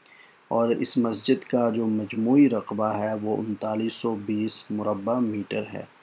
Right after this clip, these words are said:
और इसकी तामीर पर तकरीबन नौ, अ, त-, इसकी जो अभी तामीर हुई है उस पर तकरीबन तीन करोड़ सत्तावन लाख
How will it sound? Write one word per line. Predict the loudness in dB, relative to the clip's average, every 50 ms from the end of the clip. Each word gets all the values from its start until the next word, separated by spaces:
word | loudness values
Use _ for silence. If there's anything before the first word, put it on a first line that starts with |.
| _ _ _ -20 -20 -20 -20 -20 -20 -14 _ 0
और | 0 0 2 0 0 -2 -2 -2 -2 -2
इसकी | -2 -4 -8 -4 -4 -4
तामीर | -2 -2 -4 -4 -2 -2 -2 0 0 0 0
पर | 0 -2 -4
तकरीबन | -4 -4 -8 -8 -6 -6 -6 -4 -2 -2 0 0
नौ, | 0 0 0 -2 -2 -2 -2 -2 -2 -2
अ, | -4 -4 -6 -4 -4 -2 -2 -2 -4 -4
त-, | -6 -8 -10 -12 -10 -8
इसकी | -10 -10 -10 -8 -4 -2 -2 -2 -2
जो | -2 -2 0
अभी | 0 0 -2 -2 -4
तामीर | -4 -4 -4 -2 -2 -2 -2 -2 -2 -2
हुई | -2 -2 -2 0
है | 0 0 0
उस | 0 -2 -2
पर | -4 -6 -6
तकरीबन | -4 -4 -6 -4 -2 -2 0 0 0 -2
तीन | -2 -4 -6 -4 -2 -2 -4 -4
करोड़ | -4 -4 -2 -2 -2 -2 -2
सत्तावन | -4 -8 -10 -6 -4 -4 -2 -2 -2 -4 -4 -4 -4 -2
लाख | -2 -2 -4 -4 -6